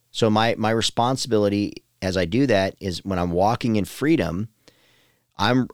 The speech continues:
I'm rem-, I'm reminded that, again, going back to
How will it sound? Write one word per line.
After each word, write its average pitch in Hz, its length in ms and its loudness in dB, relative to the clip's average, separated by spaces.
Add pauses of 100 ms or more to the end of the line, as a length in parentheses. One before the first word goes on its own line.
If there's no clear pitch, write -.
I'm 123 320 2
rem-, 110 380 2 (100)
I'm 117 200 0
reminded 107 960 2 (260)
that, 101 460 0 (160)
again, 101 320 0
going 90 160 0
back 98 200 0
to 92 300 -2